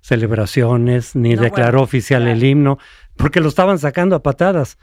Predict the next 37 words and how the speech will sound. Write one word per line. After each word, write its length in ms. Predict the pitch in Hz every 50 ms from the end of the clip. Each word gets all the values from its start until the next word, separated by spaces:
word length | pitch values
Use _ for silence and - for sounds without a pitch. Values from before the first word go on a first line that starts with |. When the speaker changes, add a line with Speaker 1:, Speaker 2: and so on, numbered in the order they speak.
| _ - - _ - _
Speaker 1:
Pero 180 | 165 156 165
aquí 320 | 156 - - 196 214 226 -
este 260 | 208 202 - - 208
llamado 540 | 185 196 185 185 185 175 165 156 160 185 - _ _ _ _ _ _ _ _
es 180 | 175 170 156
justamente 500 | - - 202 220 - - 185 185 196 196
que 100 | - 165
tampoco 360 | - 160 143 143 202 180 -
se 120 | 160 175 -
conoce 360 | - 160 170 - - - 180
esta 200 | 156 - - 160
estrofa, 420 | 131 - - 185 165 - - 135
¿no? 160 | 117 127 180 - _ _ _ _ _ _
"Ya 120 | - 156 180
no 100 | 185 175
más 160 | 170 170 151
de 80 | 175 156
tus 240 | - 143 123 -
hijos 180 | 185 165 - 151
la 100 | 135 127
sangre 260 | - 170 165 165 160
se 100 | - -
derrama 300 | 135 123 123 135 143 143
en 20 | 127
contienda, 360 | - 123 110 139 131 127 123
hermanos. 380 | 117 104 117 117 113 107 - - - - - - - _
Déjense 540 | - 170 185 180 - 190 190 - 196 185 190 -
de 100 | 165 156
pelear 460 | - 151 147 143 156 156 156 160 -
entre 260 | - 165 151 - 143 131
nosotros 460 | 131 127 - 147 131 - 151 147 147
mismos". 520 | 165 180 208 202 196 165 127 92 - - _ _ _ _ _ _ _ _ - _ _
Acababan 600 | - 131 135 151 143 156 165 175 185 185 185 165
de 60 | 147 139
entrar 280 | 139 131 151 160 165
los 160 | 175 160 139
gringos, 640 | 139 143 151 170 165 139 131 135 143 - - - _